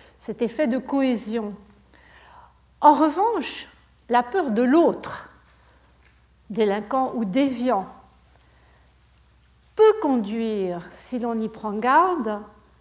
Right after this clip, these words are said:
au repli, voire à une certaine désintégration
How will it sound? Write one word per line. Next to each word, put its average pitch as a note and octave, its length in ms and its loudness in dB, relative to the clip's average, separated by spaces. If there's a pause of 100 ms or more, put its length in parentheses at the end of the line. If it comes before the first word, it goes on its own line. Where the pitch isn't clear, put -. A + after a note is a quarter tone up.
(240)
au B3+ 80 4
repli, C4 560 -2 (840)
voire E4 500 6
à C#4 120 2
une D#4 160 0
certaine D4+ 560 -4
désintégration B3+ 1120 -4